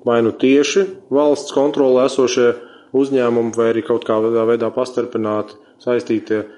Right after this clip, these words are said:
viņi tiek kontrolēti no kaut kādiem ārzemniekiem. Nu, piemēram, vislabākais piemērs droši vien ir Air Baltica, tur vienmēr ir kaut kāds vācietis. Un tas ir vienkārši defaultā.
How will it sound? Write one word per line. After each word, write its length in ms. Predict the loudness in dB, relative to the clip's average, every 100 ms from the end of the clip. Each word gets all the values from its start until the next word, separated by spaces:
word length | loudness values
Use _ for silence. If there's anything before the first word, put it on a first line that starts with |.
| -20 _
viņi 300 | -2 0 0
tiek 180 | -2 -2
kontrolēti 760 | -2 -2 -2 0 0 0 -2 -4
no 80 | -4
kaut 160 | -4
kādiem 280 | -2 -2 -2
ārzemniekiem. 680 | -2 -2 -4 -6 -6 -6 -6
Nu, 100 | -4
piemēram, 460 | -2 -2 0 -2 -2
vislabākais 600 | -4 -2 -2 -4 -6 -4
piemērs 360 | -2 0 -2
droši 280 | -4 -4 -4
vien 100 | -4
ir 120 | -2
Air 180 | -2 -2
Baltica, 480 | -2 -2 -2 -6 -6
tur 160 | -4 -2
vienmēr 280 | -2 -2
ir 60 | -2
kaut 120 | -4
kāds 160 | -6 -2
vācietis. 560 | -2 -2 -4 -6 -8 -20 _ -20 -20 -20 _ _ _ _ -8
Un 100 | -4
tas 160 | -2
ir 100 | 0
vienkārši 340 | 0 0 0 0
defaultā. 560 | -4 -2 -4 -4 -6